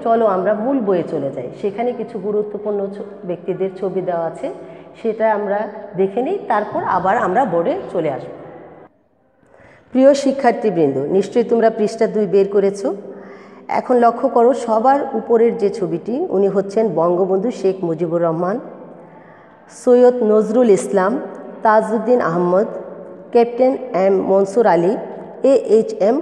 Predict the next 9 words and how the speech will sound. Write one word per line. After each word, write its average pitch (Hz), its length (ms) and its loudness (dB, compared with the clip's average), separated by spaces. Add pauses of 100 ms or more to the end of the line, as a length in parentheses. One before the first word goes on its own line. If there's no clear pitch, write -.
কামারুজ্জামান। 147 680 0 (580)
এখন 202 300 2
বন্ধুরা, 226 380 4 (400)
চলো 226 240 6
আমরা 226 240 4
বোর্ডে 202 280 2
চলে 214 280 2
যাই 285 200 2 (100)
এবং 190 280 0